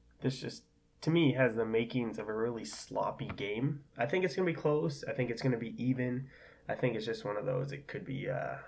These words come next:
a turnover-filled game. You know, Darnold fumbles the ball, the Browns pick it up, and two plays later, Tyrod throws it right back to the Jets. So, you know, one of those kind of things. And so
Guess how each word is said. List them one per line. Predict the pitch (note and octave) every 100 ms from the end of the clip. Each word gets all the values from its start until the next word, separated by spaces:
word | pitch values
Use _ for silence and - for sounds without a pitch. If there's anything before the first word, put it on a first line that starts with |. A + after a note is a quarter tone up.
| -
a | A2
turnover-filled | - B2+ A2+ A2+ A2 - G2+ G2 -
game. | A2+ G#2+ G#2 G#2 G#2+ - - _ - -
You | G2+
know, | G#2+
Darnold | G#2+ A#2 A#2+ A#2 - _ _ -
fumbles | G#2+ A2+ A#2 A#2
the | A#2+
ball, | A2 A2 A2 A2 - A#2 G#2+
the | G2+ -
Browns | - G#2+ A2 A2
pick | B2+ B2+
it |
up, | A2+ A2+
and | F#2 G2
two | C3+
plays | - A#2 A2
later, | G#2+ G#2 G#2 F#2+ - - - _ _
Tyrod | - A2 G#2 G2
throws | - G2 G#2+ A2+
it | G#2
right | G2
back | G2 F2+ -
to |
the | G2
Jets. | - - - -
So, | A2
you | G2+
know, | G#2 G#2
one | A2 A2
of | G2
those | F#2+ F#2+ -
kind | G#2+ -
of | -
things. | - - - - - - - _ -
And | C3
so | C3 A2+ G#2+ G2+